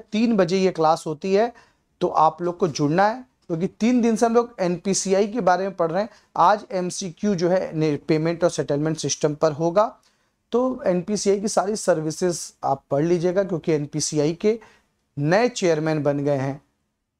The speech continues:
नए चेयरमैन कौन बन गए, फटाफट कमेंट में आंसर भी करेगा। नौ बजे सिक्स मंथ करंट अफेयर की भी क्लास होती है दोस्तों, तो ये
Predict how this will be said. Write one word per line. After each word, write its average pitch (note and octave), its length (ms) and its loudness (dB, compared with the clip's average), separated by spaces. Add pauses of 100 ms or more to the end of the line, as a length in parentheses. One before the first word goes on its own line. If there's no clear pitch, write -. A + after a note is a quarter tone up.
नए E3 240 2
चेयरमैन D#3+ 460 0
कौन D3+ 280 0
बन D#3 140 0
गए, G3+ 180 -2
फटाफट D#3 580 -4
कमेंट C3+ 300 -4
में E3+ 160 -2
आंसर C#3 280 -4
भी B2 140 -6
करेगा। A#2 240 -8 (340)
नौ G#3+ 220 4
बजे A#3+ 240 0
सिक्स G3+ 320 -6
मंथ G3 100 2
करंट F3+ 320 0
अफेयर F#3 220 0
की G3 140 -2
भी G#3 120 0
क्लास F3 300 -2
होती F3+ 180 -4
है F3 60 -2
दोस्तों, E3+ 320 -4 (380)
तो D#3+ 60 -4
ये C#3 400 -2